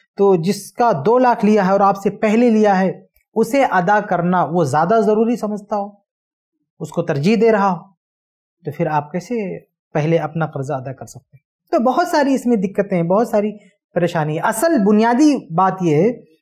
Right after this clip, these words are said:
कि जब ज़कात हम देंगे फ़कीर मिस्कीन को तो ये ज़कात तभी मानी जाएगी जब इस माल का उसे मालिक बना दें, फ़कीर मिस्कीन उस माल का मालिक हो जाए और अपने मन से, अपनी मर्जी से उसमें तसर्रुफ कर सके।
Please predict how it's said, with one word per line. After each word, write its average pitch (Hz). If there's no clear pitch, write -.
कि 208
जब 185
ज़कात 185
हम 208
देंगे 190
फ़कीर 190
मिस्कीन 160
को 196
तो -
ये 190
ज़कात 185
तभी 196
मानी 190
जाएगी 165
जब 170
इस 185
माल 175
का 185
उसे 202
मालिक 170
बना 113
दें, 107
फ़कीर 202
मिस्कीन 165
उस 165
माल 185
का 196
मालिक 143
हो 196
जाए 240
और 190
अपने 233
मन 196
से, 214
अपनी 202
मर्जी 190
से 254
उसमें 226
तसर्रुफ 190
कर 165
सके। 180